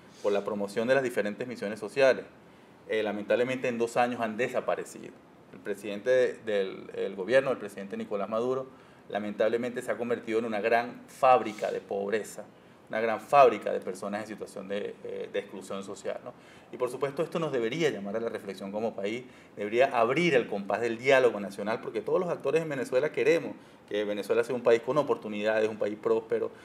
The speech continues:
en donde las familias venezolanas tengan una calidad de vida digna. Sin embargo, lamentablemente esto no es así. Entonces, además de esta situación de crisis económica,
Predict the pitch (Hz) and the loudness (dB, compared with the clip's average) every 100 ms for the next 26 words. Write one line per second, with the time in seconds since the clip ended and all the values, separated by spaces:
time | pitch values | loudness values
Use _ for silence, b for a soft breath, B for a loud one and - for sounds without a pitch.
0 | B B 107 104 101 104 95 104 117 104 | B B -6 -4 -4 -4 -4 -4 -4 -4
1 | 101 107 117 110 107 113 107 98 95 101 | -2 2 0 0 -4 -4 -4 -2 0 0
2 | 117 113 120 123 104 113 - B B - | 2 2 2 -2 -4 -10 -16 B B -10
3 | 120 123 143 165 143 123 110 131 135 131 | -4 -2 2 2 0 0 0 0 -2 -4
4 | 131 123 110 - 175 170 - - - 120 | -4 -4 -6 -4 -4 -4 -12 -20 -14 -8
5 | 170 - 135 135 156 196 156 170 165 139 | -8 -2 0 2 4 2 2 -4 -4 -6
6 | 135 147 139 135 196 214 208 165 139 151 | -6 -6 -6 -6 -8 -6 -6 -4 -4 -2
7 | 143 107 110 151 | -4 -4 -6 -8